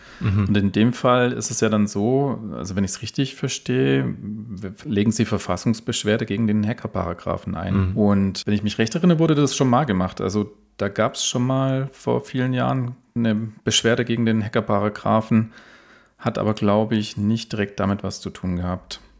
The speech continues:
Speaker 2: Also müsste ich eine Prognose geben, dann würde ich vermuten, dass es zugunsten des Klägers ausgeht. Weil ich kann mir
Speaker 1: Mhm.
Speaker 2: vorstellen, dass das Bundesverfassungsgericht dann eben diese ganzen anderen Sachen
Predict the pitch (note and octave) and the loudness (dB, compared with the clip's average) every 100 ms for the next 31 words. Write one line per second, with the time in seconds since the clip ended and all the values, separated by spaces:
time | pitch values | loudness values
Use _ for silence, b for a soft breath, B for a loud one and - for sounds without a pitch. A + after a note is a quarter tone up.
0 | _ - G2+ G2+ G#2 D3 - B2+ B2 A2 | _ -6 0 4 4 4 2 -2 -2 -2
1 | A2 - A2 A2+ B2 A#2+ A2 G#2+ G#2 - | -4 0 2 4 4 2 2 4 2 -2
2 | - G2+ G#2 G2 F#2 F#2+ F#2 F#2+ F#2+ F#2 | -4 -2 0 0 0 -2 -2 -4 -4 -6
3 | - F2+ F2+ F#2+ - F2 F2+ B B B | -6 -2 -2 -2 -4 -4 -4 B B B
4 | B B B _ - F#2 F2+ F2 - - | B B B _ -2 0 0 -2 -6 -4
5 | F2 - F#2 G2+ G2 F#2+ - F#2+ F#2 F2 | -4 -4 0 0 0 -4 -2 0 0 0
6 | F2+ F2 F2 F#2 - - _ - - - | -4 -6 -6 -6 -8 -20 _ -4 -2 2
7 | C3 A2 F#2+ E2+ - A#2 A#2 A2+ G2 F#2+ | 4 6 6 2 0 0 2 0 0 -2
8 | F#2 G2+ - - A2 G#2+ - G2 - G#2 | -4 -6 -8 -2 2 2 0 -6 -4 -2
9 | G#2+ - G2+ G2+ - F#2 G2 G2+ G#2 G2 | -2 -2 -2 -2 0 0 0 0 0 0
10 | F#2+ G2 G2 - E2 G#2+ G#2 F#2 F2+ F#2+ | -2 -2 -2 -2 0 2 2 0 0 -2
11 | - G2 F#2 | 0 0 0